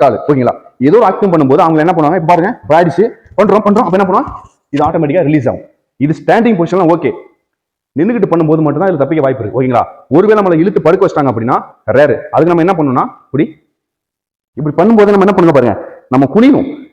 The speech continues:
நம்ம பாடி பின்னாடி விட்டோம்னு வச்சுங்களேன், கண்டிப்பா நம்ம இழுத்து படுக்க வச்சிருவாங்க. படுத்ததுக்கு அப்புறம் நீங்க வந்து டார்கெட் பண்ண முடியாது. ஒண்ணு,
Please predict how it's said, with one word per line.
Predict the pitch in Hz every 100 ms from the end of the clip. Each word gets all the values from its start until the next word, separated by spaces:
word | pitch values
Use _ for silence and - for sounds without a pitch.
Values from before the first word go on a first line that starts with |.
| _ 135
நம்ம | 151 135
பாடி | 190 240
பின்னாடி | 175 220
விட்டோம்னு | 180 202
வச்சுங்களேன், | 156 139 147 104 - -
கண்டிப்பா | 180 214
நம்ம | 208 180
இழுத்து | 208 202
படுக்க | 202 196
வச்சிருவாங்க. | 156 139 110 - -
படுத்ததுக்கு | 165 233 185
அப்புறம் | 170 202
நீங்க | 175 147
வந்து | 175 302 - _ _ _ -
டார்கெட் | 139 165 139
பண்ண | 151 139
முடியாது. | 107 92
ஒண்ணு, | 143